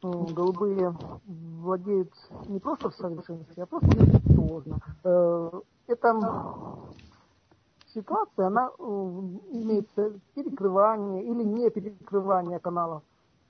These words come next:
М, ну, такой проблема, ну, в принципе, не может стоять. Ну, вот и все, в принципе,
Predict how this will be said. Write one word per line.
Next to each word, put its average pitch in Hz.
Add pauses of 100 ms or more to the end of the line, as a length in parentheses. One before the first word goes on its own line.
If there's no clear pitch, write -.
(120)
М, 175 (840)
ну, 214
такой 277
проблема, 269
ну, 196
в -
принципе, 240
не 190
может 185
стоять. 151 (160)
Ну, 196
вот 214
и - (100)
все, 220
в -
принципе, 190